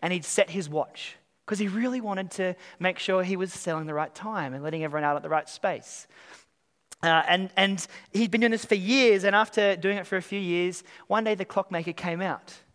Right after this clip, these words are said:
And he said to him, "Hey, aren't you the guy that, you know, works at the factory?" He goes, "Yeah, yeah, my job is to let people out at the right time, five P M." A-, and he goes, "What are you doing? I see you here, you know, once a week coming along, uh, letting it, letting, you know,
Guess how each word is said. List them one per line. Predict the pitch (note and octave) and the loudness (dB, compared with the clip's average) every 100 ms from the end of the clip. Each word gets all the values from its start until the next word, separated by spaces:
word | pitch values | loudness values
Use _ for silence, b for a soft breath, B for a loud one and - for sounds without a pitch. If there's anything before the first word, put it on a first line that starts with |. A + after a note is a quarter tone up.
| B B B | B B B
And | - | -2
he | |
said | G#3 A3 | 0 2
to | A#3 | 0
him, | |
"Hey, | A3+ D4 | 2 4
aren't | D#4 | 4
you | C#4+ | 0
the | A3 | 2
guy | G3 G3 | 4 4
that, | F#3+ D3+ | 2 -2
you | F#3 | -2
know, | G3 | 0
works | F3+ F#3 | 0 -2
at | |
the | D#3+ | -2
factory?" | - - G#3+ A3 | -2 0 -2 -2
He | |
goes, | F#3 G3 | -2 0
"Yeah, | |
yeah, | A#3 | 0
my | F#3+ G#3 | 0 -2
job | F#3+ | -2
is | F3+ | -6
to | - E3+ | -4 -2
let | E3+ | -2
people | F3 D#3+ D3+ | -4 -2 0
out | D3+ - | 0 -2
at | D#3 | -8
the | C#3 | -2
right | C#3 - | -4 -4
time, | - F#3 A#2+ | -4 -4 -4
five | - B2+ - | -6 -8 -6
P | F3+ | -6
M." | G3 A2+ B B B | -6 -6 B B B
A-, | E3 | -2
and | F#3 | 0
he | G3+ | 2
goes, | G#3 | 0
"What | A#3 A4 | 2 0
are | |
you | A#4 | 0
doing? | A#3+ A#3 A#3 G#3+ | -2 -2 -2 -2
I | A#3 | -2
see | - C#4+ | -2 -4
you | B3 | -2
here, | A#3+ A#3+ | -2 -2
you | A3+ | -2
know, | A3 | -4
once | G#3 G#3+ | -6 -6
a | G3+ | -6
week | G3 | -6
coming | - G#3 G3+ | -6 -6 -2
along, | F#3 F3+ F#3 B B B | -2 -2 -4 B B B
uh, | - D#3 D#3+ | 0 2 6
letting | G3 G#3 | 4 4
it, | G3 | 0
letting, | F#3+ G3+ G3 F3+ | 2 2 0 -2
you | G3 | 2
know, | F3+ | 2